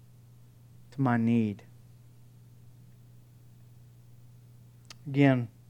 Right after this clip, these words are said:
Epaphroditus was sent in chapter four, verse eighteen, to care for Paul, to deliver this message and this gift to him while he's in prison. But I found it to be very telling here that Paul uses the word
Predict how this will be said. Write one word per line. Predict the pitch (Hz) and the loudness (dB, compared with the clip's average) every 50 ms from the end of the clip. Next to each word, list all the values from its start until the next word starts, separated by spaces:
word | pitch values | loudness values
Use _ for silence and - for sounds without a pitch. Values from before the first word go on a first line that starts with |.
| - - - - - - - | -20 -20 -20 -20 -20 -12 -2
Epaphroditus | - 143 143 139 - 139 123 131 131 135 135 123 - - | 4 6 6 6 6 4 6 8 8 6 6 2 -4 -6
was | 120 - | -6 -6
sent | - - - 143 135 127 - - | -6 -4 0 0 2 0 0 -4
in | - 113 113 - - - - - - - - - - | -10 -14 -16 -16 -20 -20 -20 -20 -20 -20 -20 -12 -2
chapter | - 139 131 117 - | 2 2 2 4 2
four, | 117 - - 143 139 131 | -4 0 4 4 4 4
verse | 123 135 127 - - | 2 -2 -2 2 2
eighteen, | 131 127 120 - - 143 139 135 123 | 2 2 0 0 0 0 2 2 0
to | - - | -2 -6
care | - - 147 147 147 139 | -2 4 6 6 6 6
for | - - 120 | 4 0 -4
Paul, | - - - 113 110 110 110 - - - - - - - - - - - - - - - - - - - - - - | -2 2 2 4 4 2 0 -4 -10 -20 -20 -20 -20 -20 -20 -20 -20 -20 -20 -20 -20 -20 -20 -20 -20 -20 -20 -20 -10
to | 135 | -4
deliver | 131 131 131 135 135 131 139 | -2 2 4 4 4 4 4
this | 131 131 127 - - | 2 0 -2 -2 0
message | 147 143 143 135 - 143 131 | 2 2 2 2 0 -4 -4
and | 127 127 | -2 -2
this | 120 117 - - | -2 -4 -4 -2
gift | - 151 147 147 147 - | 2 4 4 4 4 0
to | - 127 | -4 -2
him | 131 135 135 139 | 0 0 0 0
while | 139 139 139 | 0 0 0
he's | 139 127 127 | 0 0 -2
in | 123 117 | -4 -4
prison. | 113 - 147 143 139 151 151 156 156 - - - - - - - - - - - - - - - - - - - - - - - - - - - - - | -2 0 0 0 0 0 -2 -4 -4 -8 -12 -20 -20 -20 -20 -20 -20 -20 -20 -20 -20 -20 -20 -20 -20 -20 -20 -20 -20 -20 -20 -20 -20 -20 -20 -12 -2 2
But | 143 147 | 6 8
I | 143 | 8
found | 139 - 170 170 170 170 | 8 8 8 8 10 8
it | 165 143 | 6 4
to | 156 | 2
be | 147 143 | 0 2
very | 135 143 147 156 160 | 6 8 8 8 6
telling | - - 170 165 165 160 147 135 | 6 6 6 8 8 6 4 0
here | 127 135 127 131 | 0 0 0 2
that | 135 127 - | 0 0 0
Paul | - 143 139 147 | 4 4 4 4
uses | 143 147 143 135 131 131 123 | 4 4 2 0 0 -4 -4
the | 123 135 | -4 -2
word | 123 127 131 127 120 | 2 2 2 2 0